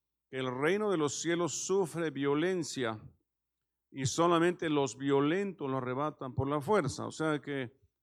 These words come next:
eh, la vida cristiana no es fácil, hay que derrotar a nuestro enemigo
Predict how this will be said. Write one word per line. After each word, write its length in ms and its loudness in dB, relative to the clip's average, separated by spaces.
eh, 300 -2
la 100 0
vida 180 4
cristiana 400 -2
no 80 2
es 120 -2
fácil, 440 -2
hay 160 -2
que 140 -4
derrotar 640 2
a 80 0
nuestro 300 -4
enemigo 440 2